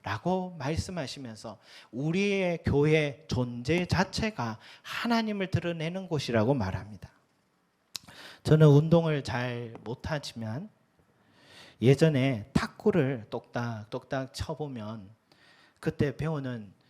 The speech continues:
교훈이 하나 있었습니다. 그게 뭐냐면 내가 상대보다 실력이 좋으면 쉽게 이깁니다. 근데 실력이 비슷한 사람 만-, 만나면 질 때가 꽤 많이 있습니다.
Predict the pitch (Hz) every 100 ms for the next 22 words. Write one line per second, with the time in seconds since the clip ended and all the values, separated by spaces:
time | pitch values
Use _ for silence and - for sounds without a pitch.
0 | _ _ - 127 202 214 131 107 98 98
1 | 101 - 104 95 - _ _ _ - 127
2 | 123 113 113 110 127 110 92 _ - -
3 | - 135 165 175 - 165 170 175 175 180
4 | 180 180 170 - - 208 202 175 160 151
5 | - - _ - 139 147 190 151 131 90
6 | - - 226 - 165 151 110 98 90 92
7 | _ _ _ _ _ _ - - - 214
8 | 214 - - 262 254 226 160 127 - 180
9 | 185 196 190 190 165 107 113 - 127 117
10 | 135 107 107 113 85 _ _ _ _ _
11 | _ - 180 175 127 101 - 117 110 98
12 | 104 87 - 98 -